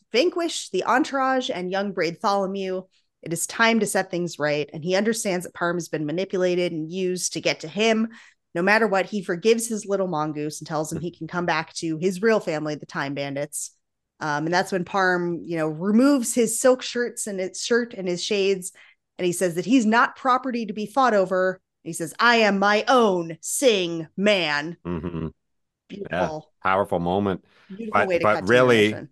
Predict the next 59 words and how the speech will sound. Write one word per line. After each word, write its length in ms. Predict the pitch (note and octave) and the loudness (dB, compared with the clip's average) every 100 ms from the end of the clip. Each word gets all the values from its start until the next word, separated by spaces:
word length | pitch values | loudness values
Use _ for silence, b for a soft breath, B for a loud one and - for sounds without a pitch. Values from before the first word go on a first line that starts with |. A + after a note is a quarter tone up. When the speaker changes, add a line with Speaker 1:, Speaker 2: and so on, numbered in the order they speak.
| - | 0
Speaker 2:
yeah, 240 | G#2+ A2+ | 2 4
yeah. 240 | G#2 A2+ | 4 2
And 100 | E2 | 0
that's 160 | F#2 F#2+ | -2 -2
the 60 | F#2+ | -2
way, 140 | F#2+ | -2
yeah, 160 | G2+ G#2 | 0 0
we 100 | E2+ | -2
did 120 | F#2 | -4
go 120 | F#2+ | -4
to 60 | F2+ | -4
intermission 400 | F2+ G2+ A2 F2+ | -6 -6 -6 -4
there, 160 | E2+ | -4
but 100 | E2 | -4
that 180 | F2 F#2+ | -2 -2
left, 320 | F2 F#2 - | -2 -4 -2
uh, 200 | F#2+ F#2 F2+ b b b | 0 0 -2 b b b
you 60 | F#2 | -4
know, 120 | F#2 | -2
both 360 | B2 - F#2+ G#2 | -2 -2 0 0
of 100 | F#2 | -2
these, 280 | G2 F#2 F#2 | -2 -4 0
uh, 600 | F#2 F#2+ F#2+ G2 G2 A1+ - _ _ - - | 0 2 0 -2 -6 -12 -20 _ _ -20 -8
both 200 | F#2+ G2 | -6 -4
of 40 | |
these 80 | G2+ | -4
guys 220 | F#2+ G2+ | 0 0
in 60 | G2 | 0
a 40 | |
bit 140 | F2+ G2 | -2 -2
of 80 | |
state 220 | F#2 G2 G2+ | -2 -2 -2
of 60 | |
confusion, 360 | F#2+ F#2 A2+ - | -4 -6 -6 -8
state 220 | - G#2+ | -2 0
of 100 | G2+ | 2
limbo 400 | F#2+ A#2+ F3+ D#3 | 2 4 6 4
for 160 | - A2+ | 2 0
both 240 | F#2+ F#2+ | 2 0
of 60 | F#2 | 0
these 200 | F2+ E2 | -4 -6
teams 240 | - F2+ | -6 -4
Speaker 1:
Yeah. 140 | A2 A3 | 0 -2
Speaker 2:
now, 160 | D#2 C2 | -2 -6
right? 320 | D#2 F2+ C#3 | -2 0 0
You 120 | G2+ | -2
know, 180 | F#2+ G2+ - b b b | 0 0 -4 b b b
you 80 | G#2 | 0
know, 100 | G2+ | 0
perhaps, 320 | A#2 A#2 C3 | 4 4 4
yeah, 220 | A#2+ F3+ G2+ | 4 4 2
the 200 | G2 - | -4 0
Abe, 260 | B2+ C3 G#2+ | 2 2 0
Abe 280 | A#2 C3+ G#2+ | 0 0 0
did 380 | G2+ D#3 D#3 - | 2 2 2 -6
win 380 | E2 F2+ B2+ A#2+ | -6 0 2 2
the 80 | A2 | 2
war, 480 | G2 E3+ - - _ - | 2 2 2 -4 _ -4
but 240 | G#2+ - | -2 -2